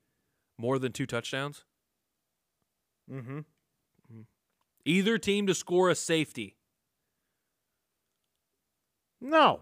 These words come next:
Speaker 2: ain't happening.
Speaker 1: I mean, of course, the no's are, are really bad, but the yeses are a lot.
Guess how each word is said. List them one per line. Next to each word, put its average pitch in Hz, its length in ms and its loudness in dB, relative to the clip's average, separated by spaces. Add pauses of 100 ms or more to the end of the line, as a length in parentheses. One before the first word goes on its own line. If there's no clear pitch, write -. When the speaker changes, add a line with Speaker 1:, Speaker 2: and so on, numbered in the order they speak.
Speaker 2:
ain't 185 220 -2
happening. 170 400 2 (220)
Speaker 1:
I 123 80 -2
mean, 135 140 2
of 127 100 -2
course, 165 200 0
the 131 120 -8
no's 123 400 0
are, 110 180 -4
are 117 140 -2
really 117 200 -4
bad, 127 300 -4
but 110 140 -8
the 90 80 -16 (360)
yeses 110 540 -12
are 85 180 -20
a 87 80 -20
lot. 120 360 -6